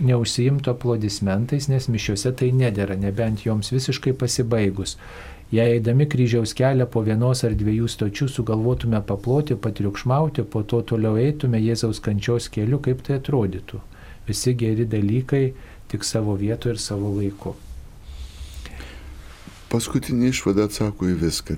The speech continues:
Speaker 2: Visi geri dalykai savo vietoje ir savo laiku, ir duok Dieve, kad tie kunigai, tiek tikintieji, būtų tiek išmintingi, kad šito nesupainiotų. Ir prastų dalykų net neštų į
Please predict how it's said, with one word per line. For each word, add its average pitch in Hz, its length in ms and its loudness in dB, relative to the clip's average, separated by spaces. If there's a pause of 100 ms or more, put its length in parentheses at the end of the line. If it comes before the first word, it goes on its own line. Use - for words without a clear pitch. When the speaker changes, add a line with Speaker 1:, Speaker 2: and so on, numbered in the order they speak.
Speaker 2:
Visi 92 260 0
geri 92 300 4
dalykai 92 480 2
savo 85 240 2
vietoje 101 400 0
ir - 80 -2
savo 90 300 2
laiku, 85 320 2
ir 85 100 -2
duok 85 240 2
Dieve, 110 320 4
kad - 160 -4
tie 110 160 2
kunigai, 90 560 0
tiek - 240 -8
tikintieji, 92 640 0
būtų - 320 -6
tiek - 240 0
išmintingi, 113 800 0 (340)
kad 85 160 -2
šito 98 320 0
nesupainiotų. 80 840 -2 (440)
Ir - 120 -4
prastų 90 440 0
dalykų 87 400 0
net 80 240 0
neštų 92 320 0
į 95 80 -4